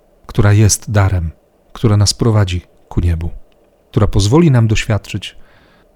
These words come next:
że miłość dla wszystkich, miłość Boga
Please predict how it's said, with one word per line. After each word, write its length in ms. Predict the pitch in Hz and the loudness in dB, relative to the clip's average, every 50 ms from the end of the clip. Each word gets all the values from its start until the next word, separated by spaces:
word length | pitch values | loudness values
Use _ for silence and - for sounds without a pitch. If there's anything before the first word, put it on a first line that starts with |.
| _ _ | _ _
że 180 | - 98 104 98 | -2 2 2 4
miłość 800 | 101 104 117 127 135 147 151 165 196 196 - - - - - - - - - _ _ _ _ _ _ | 4 4 4 4 4 4 4 4 2 2 -2 -6 -8 -10 -12 -12 -12 -14 -16 _ _ _ _ _ _
dla 500 | - 101 92 120 123 131 151 147 123 110 - | -4 -4 0 2 2 4 4 2 2 -2 -6
wszystkich, 880 | _ - - - - 98 85 - - - - - 110 - - - - _ _ _ _ _ _ _ _ _ _ _ _ _ | _ -10 -10 -4 -4 -4 -4 -4 -8 -10 -8 -8 -8 -8 -8 -14 -20 _ _ _ _ _ _ _ _ _ _ _ _ _
miłość 440 | 110 113 139 151 156 147 - - - | 2 2 4 4 4 2 0 -2 -4
Boga 420 | 107 113 127 120 107 107 98 92 | -2 0 0 0 0 0 -2 -4